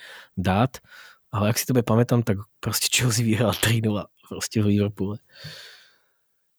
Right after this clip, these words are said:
A potom sa prišlo na Stamford Bridge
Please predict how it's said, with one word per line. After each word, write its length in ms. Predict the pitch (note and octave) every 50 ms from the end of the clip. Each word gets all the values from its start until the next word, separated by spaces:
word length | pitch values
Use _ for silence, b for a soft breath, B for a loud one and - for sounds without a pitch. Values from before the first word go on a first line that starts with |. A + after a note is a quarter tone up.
| _ _ _ _ _ _ _ -
A 360 | - A2 G#2+ G#2+ G#2 G#2 G#2+
potom 240 | - - A#2 B2+ B2
sa 80 | - -
prišlo 320 | A#2 C3 C3 - - B2+
na 100 | G#2+ G2+
Stamford 540 | - - - C3 C3 C3 - D#3 D3 C#3 C#3+
Bridge 320 | D3 F3 E3+ F3+ D#3+ -